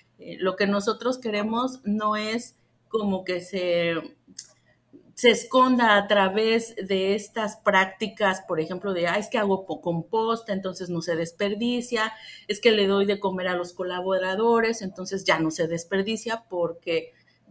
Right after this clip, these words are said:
ya más adelante hablaremos de los resultados, pero sí les puedo adelantar que, este, sigue habiendo, aún con todas esas, eh, medidas, una gran cantidad de desperdicio, ¿no?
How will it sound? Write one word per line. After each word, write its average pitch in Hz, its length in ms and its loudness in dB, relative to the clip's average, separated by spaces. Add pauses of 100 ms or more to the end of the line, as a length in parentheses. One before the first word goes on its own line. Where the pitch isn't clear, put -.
ya 208 180 6
más 220 220 2
adelante 208 460 4
hablaremos 190 520 0
de 214 100 -2
los 214 180 -4
resultados, 240 840 0
pero 170 200 -4
sí 180 160 -6
les 196 180 0
puedo 202 220 0
adelantar 214 800 0 (560)
que, 233 500 2 (140)
este, 165 680 -6 (280)
sigue 247 400 0
habiendo, 208 480 2
aún 208 180 2
con 208 200 0
todas 202 360 4
esas, 196 520 -2
eh, 151 400 -10
medidas, 202 600 -2 (280)
una 214 320 2
gran 196 240 0
cantidad 170 720 -4
de 175 180 -6
desperdicio, - 800 -12
¿no? 233 160 -14